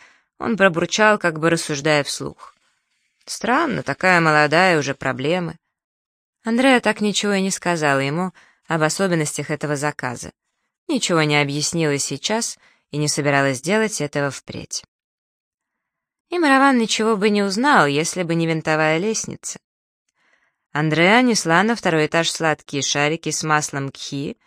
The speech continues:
когда на полпути вдруг наступила на подол своего сари. Вместо того, чтобы схватиться за перила, выпустив из рук поднос, она попыталась сохранить равновесие, в результате чего подвернула ногу.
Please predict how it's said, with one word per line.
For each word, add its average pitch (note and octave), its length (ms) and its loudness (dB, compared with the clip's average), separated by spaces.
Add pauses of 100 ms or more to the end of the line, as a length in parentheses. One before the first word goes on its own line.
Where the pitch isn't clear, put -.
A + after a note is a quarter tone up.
(500)
когда F3+ 260 2
на F#3+ 120 4
полпути A#3+ 580 0
вдруг G#3 280 -4
наступила G3 600 0
на F#3 120 2
подол E3+ 360 0
своего F#3 420 -2
сари. - 540 -4 (640)
Вместо E3+ 400 0
того, E3 160 2
чтобы D#3 260 -2
схватиться D#3+ 560 -2
за D3+ 140 -6
перила, G3 520 -2 (280)
выпустив D#3+ 520 -2
из E3 120 0
рук D#3 180 -2
поднос, C#3 560 -4 (460)
она B3+ 180 2
попыталась F#3+ 480 2
сохранить E3+ 580 0
равновесие, E3 800 0 (380)
в - 20 -6
результате A3+ 560 2
чего G#3 260 0
подвернула D3 600 -2
ногу. A#2+ 340 -10